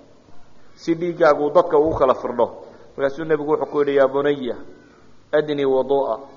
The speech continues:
"Weyse ii soo dhawee," buu ku yidhi nebigu calayhi salaatu wasalaam. Wuu weysaystay. Dabeetana masaajidkuu galay. Markii ay arkeen,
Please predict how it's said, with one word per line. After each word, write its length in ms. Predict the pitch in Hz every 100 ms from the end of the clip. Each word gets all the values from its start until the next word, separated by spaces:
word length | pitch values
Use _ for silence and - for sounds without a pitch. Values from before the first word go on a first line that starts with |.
| - -
"Weyse 260 | 135 139 143
ii 80 | 170
soo 160 | 165 160
dhawee," 260 | 147 151
buu 120 | 143 139
ku 100 | 147
yidhi 160 | 139
nebigu 240 | 139 135 127
calayhi 220 | 127 123
salaatu 280 | 127 120 123
wasalaam. 300 | 110 120 127
Wuu 160 | 160 147
weysaystay. 500 | 117 117 - - - - - -
Dabeetana 360 | 123 127 143
masaajidkuu 580 | 143 139 147 147 - 143 113
galay. 220 | 113 - - - - - - - - - -
Markii 360 | 143 156 160
ay 180 | 143 131
arkeen, 460 | 127 120 151 147